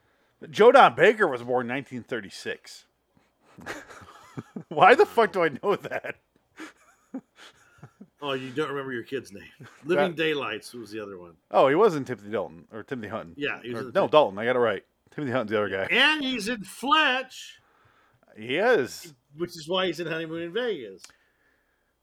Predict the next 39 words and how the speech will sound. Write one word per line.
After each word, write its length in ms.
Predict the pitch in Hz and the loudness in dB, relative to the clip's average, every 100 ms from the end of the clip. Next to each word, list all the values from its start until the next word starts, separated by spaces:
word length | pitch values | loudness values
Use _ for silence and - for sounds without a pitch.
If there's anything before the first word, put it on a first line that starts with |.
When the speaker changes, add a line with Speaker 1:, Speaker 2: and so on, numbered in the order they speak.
| _ | _
Speaker 1:
He's 140 | - 196 | -18 -12
in 100 | 240 | -12
the 60 | |
first 380 | - - 160 196 | -12 -8 -8 -8
Fletch? 500 | - 262 - - - - _ _ _ _ _ - | -6 -6 -6 -10 -20 -20 _ _ _ _ _ -12
Speaker 2:
Yeah, 280 | 180 240 131 | -8 -6 -8
he's 200 | 143 127 | -10 -14
the 80 | |
cop. 380 | 143 175 190 139 _ _ - | -12 -8 -6 -8 _ _ -8
Speaker 1:
You 80 | 180 | -4
know 60 | |
Speaker 2:
He's 60 | 233 | -2
Speaker 1:
what's 60 | |
Speaker 2:
the, 40 | - | 0
Speaker 1:
funny 200 | 175 202 | 0 0
Speaker 2:
he's 80 | 185 | 0
the 60 | 156 | 0
Speaker 1:
is 120 | 139 | 0
Speaker 2:
bad 240 | 151 156 147 - - | -4 -8 -10 -12 -2
Speaker 1:
I 160 | 160 214 | 2 4
Speaker 2:
cop. 60 | |
Speaker 1:
assume 460 | 220 165 208 202 190 _ - | 2 0 0 0 -4 _ -2
I, 200 | 165 175 | 0 2
I 120 | 165 | 0
associate 680 | 180 - - 202 - 208 135 | 0 0 0 0 0 -2 -2
his 220 | 160 151 | -4 -2
acting. 640 | 135 139 - 165 170 160 - | 0 0 -2 -8 -8 -12 -10
He's 180 | 165 135 | -8 -2
also 500 | 131 208 - 160 147 | 2 2 2 0 0
in 80 | 139 | 0
a, 60 | |
a 560 | 135 131 117 110 110 104 - _ _ _ _ - | 2 2 2 2 0 0 -6 _ _ _ _ -14
Cape 240 | - 147 - | -8 -8 -4
Fear. 340 | 160 139 90 _ | -2 0 -2 _
He 40 | 110 | -12
does 140 | 110 | -10
a 60 | 107 | -10
good 100 | 107 | -4
job. 300 | 117 107 | 0 0